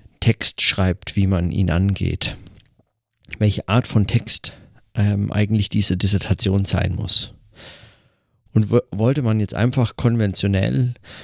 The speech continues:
diese Dissertation irgendwie nur abgeben oder möchte man damit nichts weiter als, äh, verbinde-,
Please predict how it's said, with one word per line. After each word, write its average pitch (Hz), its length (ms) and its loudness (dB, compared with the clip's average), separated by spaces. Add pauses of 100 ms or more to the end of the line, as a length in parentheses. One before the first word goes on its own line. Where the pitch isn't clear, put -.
(160)
diese 98 540 2
Dissertation 101 1080 0 (140)
irgendwie 107 360 2
nur 120 340 0
abgeben 107 600 -2
oder 95 300 0 (160)
möchte 113 300 0
man 104 180 2
damit 98 380 -2 (320)
nichts - 360 0
weiter 104 360 0
als, - 640 -2 (280)
äh, 110 180 2 (240)
verbinde-, 135 520 0